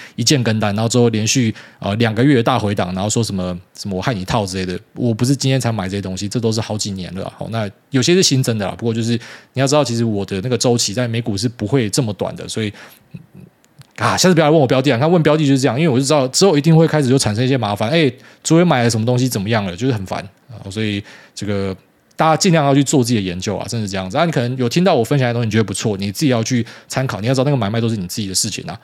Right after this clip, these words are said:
我不会跟你收割啦，我不会跟你讲说什么啊，都是我给你介绍，我很屌，然后你赶快来付费上我课，没有这样子的东西啊。然后但是就是假设你赔钱，你也不要跑来烦我啊，就是我希望就是维持一个产业台的状态啊。下面有这个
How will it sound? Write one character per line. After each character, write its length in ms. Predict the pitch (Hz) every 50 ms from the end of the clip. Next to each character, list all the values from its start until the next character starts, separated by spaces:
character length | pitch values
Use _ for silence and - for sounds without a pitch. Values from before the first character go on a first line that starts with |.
| _ _
我 100 | - 135
不 80 | 139 190
会 80 | 208
跟 100 | 208 214
你 40 | 160
收 180 | 143 - 143 147
割 220 | 139 143 135 131
啦， 180 | 123 104 90 -
我 80 | - 123
不 60 | 135
会 60 | 185
跟 100 | 180 190
你 20 |
讲 140 | 180 131 117
说 80 | 117 139
什 100 | 131 120
么 80 | 113
啊， 160 | 120 135 131 135
都 120 | 135 - 143
是 60 | 135
我 80 | 143 113
给 100 | 120 113
你 60 | 110
介 100 | 107 123
绍， 140 | 110 117 110
我 80 | 95
很 140 | 92 98 110
屌， 160 | 113 117 98
然 100 | 92 92
后 80 | 98 107
你 60 | 110
赶 100 | 95 101
快 140 | 117 127 117
来 160 | 107 101 104
付 160 | - - 131
费 120 | 117 123 110
上 140 | 120 113
我 80 | 90 92
课， 220 | - - 113 95 - - - - - _ _
没 100 | 151 170
有 80 | 170
这 80 | 139 156
样 80 | 151 151
子 60 | 135
的 60 | 110
东 140 | 117 110 110
西 120 | 101 107
啊。 80 | 101 92
然 80 | 85 -
后 80 | 101
但 160 | 107 147 139 127
是 260 | 123 135 120 110 98 110 117
就 100 | - 127
是 160 | 113 113 117
假 140 | 101 - 107
设 80 | 120 151
你 80 | 127
赔 100 | 101 110
钱， 140 | 107 104 110
你 80 | 117 131
也 60 | 120
不 80 | 92 110
要 100 | 107 104
跑 120 | - -
来 40 | 95
烦 240 | 95 - 95 92 95
我 120 | 95 95
啊， 40 | 85
就 60 | -
是 80 | 107 123
我 100 | 120 104
希 140 | 95 - 131
望 100 | 123 123
就 80 | 123
是 180 | 117 120 120 110 - - - - - _
维 120 | 117 135
持 140 | 135 - 123
一 60 | 117
个 100 | 131 127
产 220 | 117 - - 104
业 120 | 120 135 123
台 200 | - 107 95 92
的 100 | 98 98
状 220 | - 123 95 90
态 100 | 95 110
啊。 100 | 92 92
下 120 | 104 143 151
面 80 | 151
有 40 | 156
这 100 | 143 156
个 180 | 139 127 113 107